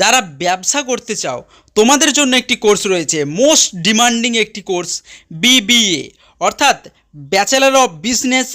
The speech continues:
Administration। এই কোর্সটির মাধ্যমে তোমরা শিখতে পারবে মার্কেটিং। মার্কেটিং ছাড়াও আরও অনেক কিছু শিখতে পারবে, যেমন ম্যানেজমেন্ট শিখতে পারবে,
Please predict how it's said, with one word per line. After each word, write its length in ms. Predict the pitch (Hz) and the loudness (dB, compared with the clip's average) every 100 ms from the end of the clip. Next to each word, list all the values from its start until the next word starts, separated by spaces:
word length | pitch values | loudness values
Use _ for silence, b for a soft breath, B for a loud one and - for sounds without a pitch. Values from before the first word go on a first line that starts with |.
| - 185 | -6 -4
Administration। 760 | 202 220 220 - 175 160 131 120 - B B - 226 | -2 0 0 0 -2 -4 -6 -10 -18 B B -2 0
এই 80 | 294 | 2
কোর্সটির 340 | 285 262 - 247 | 2 2 0 0
মাধ্যমে 320 | 214 196 240 247 240 | 0 0 0 0 0
তোমরা 220 | 226 202 226 | 2 2 2
শিখতে 280 | 240 - 302 | 0 0 2
পারবে 240 | 302 233 165 180 - 175 | 2 0 -6 -8 -12 -4
মার্কেটিং। 480 | 202 214 240 170 127 135 _ b b 170 180 | -2 0 -2 -4 -8 -16 _ b b -6 -2
মার্কেটিং 440 | 196 220 269 285 262 | -2 -2 0 2 2
ছাড়াও 340 | - 277 196 156 170 b b b - | 2 2 2 -2 -10 b b b 0
আরও 120 | 226 294 | 2 4
অনেক 140 | 285 247 | 2 -2
কিছু 140 | 262 247 | -4 -4
শিখতে 240 | 247 247 214 | -4 -2 0
পারবে, 240 | 180 135 135 175 | 0 -2 -8 0
যেমন 280 | 269 262 180 185 B B 170 | 2 2 0 -8 B B -2
ম্যানেজমেন্ট 480 | 190 240 240 233 233 | 0 0 0 -4 -4
শিখতে 220 | 247 - 233 | -4 -4 0
পারবে, 260 | 226 196 | 0 0